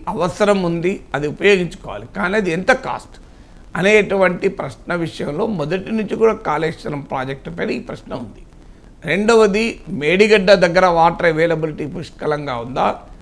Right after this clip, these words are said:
తుమ్మిడి, తుమ్మిడిహట్టు దగ్గర వాటర్ పుష్కలంగా ఉందా? Unfortunately, these are all engineering questions. They are all scientific and technical questions.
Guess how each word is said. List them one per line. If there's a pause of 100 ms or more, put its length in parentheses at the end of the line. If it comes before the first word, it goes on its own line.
(300)
తుమ్మిడి, (240)
తుమ్మిడిహట్టు
దగ్గర (180)
వాటర్ (100)
పుష్కలంగా
ఉందా? (640)
Unfortunately,
these
are
all
engineering
questions.
They
are
all
scientific
and
technical
questions.